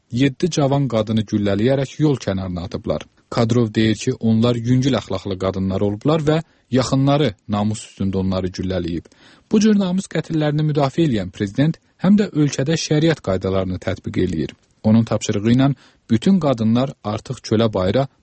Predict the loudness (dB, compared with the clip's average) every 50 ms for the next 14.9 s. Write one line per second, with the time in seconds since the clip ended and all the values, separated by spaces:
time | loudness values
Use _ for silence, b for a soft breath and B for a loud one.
0 | _ _ -2 -2 0 2 0 0 0 0 0 0 0 -2 -2 -4 -4 -4 -2 -2
1 | -4 -6 -8 b b b b b _ -4 0 2 2 2 2 2 0 -2 -4 -6
2 | -8 -4 -2 -2 -2 -2 _ -4 -4 -2 -2 -2 0 0 2 0 0 0 -2 -4
3 | -6 -6 -6 -6 -6 -6 -6 -6 -8 -8 -8 -12 B B B B B B B B
4 | B B -2 -2 0 2 2 2 2 2 0 0 0 0 0 0 -2 -2 -4 -2
5 | -2 -2 -4 -2 -4 -4 -4 -4 -2 0 0 2 2 2 0 0 0 0 -2 -2
6 | -2 0 0 0 0 0 0 0 0 -2 -4 -4 -8 _ _ _ _ -4 -2 0
7 | 0 0 -2 -4 -4 -4 -4 -2 -2 -2 0 0 0 0 2 2 2 4 2 2
8 | 0 -2 -4 -6 -6 -8 -10 -12 -18 _ _ _ _ _ -2 0 2 4 4 4
9 | 2 2 0 -4 -2 -2 0 0 2 2 2 0 -2 -4 -4 -6 -4 -4 -4 -4
10 | -4 -4 -2 -2 -2 -2 -4 -6 -10 -4 _ 4 4 4 4 4 2 2 0 0
11 | -2 -6 -8 -6 -6 -6 -6 -4 -2 -2 0 0 0 -2 -2 b b b b b
12 | b b 0 2 2 2 2 2 2 2 2 0 0 -2 0 0 0 0 0 -2
13 | -2 -4 -4 -4 -4 -2 -2 -2 -2 0 0 0 -2 -2 -2 -2 -2 -2 0 0
14 | -2 -2 -2 0 2 2 2 2 2 2 2 2 0 0 -2 -2 -2